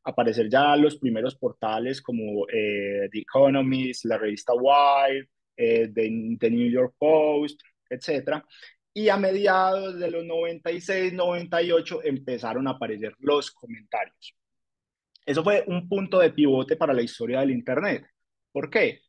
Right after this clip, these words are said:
Porque, eh, eso ya no simplemente ponía al usuario a consumir información, sino que de una u otra forma a interactuar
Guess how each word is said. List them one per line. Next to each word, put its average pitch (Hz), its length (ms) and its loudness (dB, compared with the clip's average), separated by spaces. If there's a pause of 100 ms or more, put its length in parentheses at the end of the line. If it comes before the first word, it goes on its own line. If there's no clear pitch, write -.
(160)
Porque, 139 640 -2
eh, 123 720 2
eso 147 240 2
ya 165 300 2
no 165 120 -4
simplemente 160 920 0 (240)
ponía 131 400 -2
al 156 100 0
usuario 135 720 -4
a 160 100 -8
consumir 127 460 -6
información, 175 580 -6
sino - 280 -4
que 160 100 0
de 147 80 6
una 117 300 -4
u 143 180 -2
otra 143 240 -6
forma 139 480 -6
a 113 160 -10
interactuar 123 1080 0